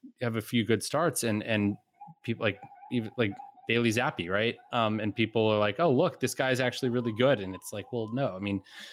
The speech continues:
i-, in, in one game, there's a lot of randomness in one game. Um, there's a lot of, and, and there's a lot of, in a weird way, correlated randomness. Like,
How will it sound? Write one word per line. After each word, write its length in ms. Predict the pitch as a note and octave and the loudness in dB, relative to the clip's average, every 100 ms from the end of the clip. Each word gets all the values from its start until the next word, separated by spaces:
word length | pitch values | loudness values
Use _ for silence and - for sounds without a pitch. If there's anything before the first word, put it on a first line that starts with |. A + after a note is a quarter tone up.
| - - _ _ _ _ _ _ - _ - | -20 -20 _ _ _ _ _ _ -20 _ -4
i-, 40 | C#3 | -2
in, 420 | C#3+ C3 B2+ - - _ _ _ - | 2 4 4 2 -8 _ _ _ -2
in 160 | D3+ | 2
one 240 | B2+ C3 C3+ | 4 4 2
game, 500 | A2+ A#2 A#2 A#2 A2+ _ - | 2 0 0 0 -4 _ -6
there's 200 | B2+ B2 | 0 2
a 40 | |
lot 180 | B2+ C3+ | 2 2
of 80 | B2 | 2
randomness 380 | G#2+ G2+ G2 G2+ | 0 0 -4 -4
in 60 | |
one 120 | F#2 | -6
game. 340 | F#2 E2 E2+ F2+ _ _ _ _ _ | -6 -8 -12 -14 _ _ _ _ _
Um, 360 | - F2+ - - | -14 -12 -16 -14
there's 200 | - G#2+ | -6 -4
a 40 | A2 | -2
lot 300 | G#2 G#2+ G#2 | 0 0 0
of, 420 | G2+ G2+ F#2+ - - _ | -2 -2 -4 -8 -20 _
and, 380 | D#3 D3+ D#3+ C#3 - - | 0 2 2 0 -4 2
and 160 | D#3 | 6
there's 140 | D3+ C#3+ | 6 6
a 60 | |
lot 180 | E3 F#3+ | 2 4
of, 200 | C#3 - _ _ _ - | 2 -2 _ _ _ -4
in 100 | C3+ | 0
a 40 | |
weird 180 | A#2+ C#3 | 4 4
way, 140 | C#3+ B2 | 4 2
correlated 580 | - A#2 C3+ D3+ D#3+ | 2 2 4 4 2
randomness. 480 | D#3 F3 F#3 F#3+ - | 2 2 2 0 0
Like, 160 | A#2+ | 0